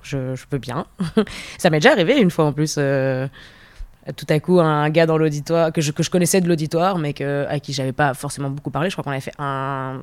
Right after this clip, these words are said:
travail de groupe ensemble. Et puis, euh, genre, euh, deux ans plus tard, je le revois à la Bibli, plus du tout de contact avec lui, mais je m'entends très, je m'entendais très bien avec lui, euh, pendant notre travail de groupe de, il y a deux ans. Et puis il vient me parler, euh,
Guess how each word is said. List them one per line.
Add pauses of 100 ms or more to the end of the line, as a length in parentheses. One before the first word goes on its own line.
travail
de
groupe
ensemble. (840)
Et
puis,
euh,
genre,
euh,
deux
ans
plus
tard,
je
le
revois
à
la
Bibli, (640)
plus
du
tout
de
contact
avec
lui,
mais
je
m'entends
très, (160)
je
m'entendais
très
bien
avec
lui,
euh, (300)
pendant
notre
travail
de
groupe
de,
il
y
a
deux
ans. (920)
Et
puis
il
vient
me
parler,
euh,